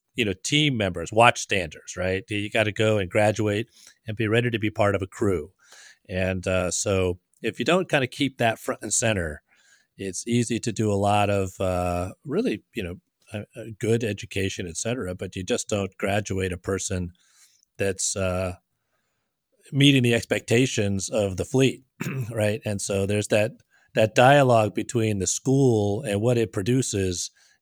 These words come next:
and the fleet <clears throat> who's going to, uh, you know, assimilate that graduate and really wants to have that person do, uh,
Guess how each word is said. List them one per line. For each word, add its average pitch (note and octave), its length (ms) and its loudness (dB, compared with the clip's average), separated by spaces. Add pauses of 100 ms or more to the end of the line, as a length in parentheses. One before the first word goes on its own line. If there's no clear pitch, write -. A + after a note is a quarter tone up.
and G#2 240 0
the F#2 100 -2
fleet D#3+ 540 2 (280)
<clears throat> A#2+ 220 0
who's A#2+ 200 2
going A#2 360 0
to, G#2+ 360 0
uh, A#2+ 120 0 (120)
you A2+ 140 -4
know, A2+ 80 -4
assimilate D3+ 560 2
that A#2 160 4
graduate A2+ 640 2 (380)
and G#2 140 -2
really F#3 280 6
wants A2 380 0
to G2 360 -2 (520)
have A#2+ 160 -2
that B2 260 2
person A2+ 460 -2
do, A2 480 0
uh, G2 340 0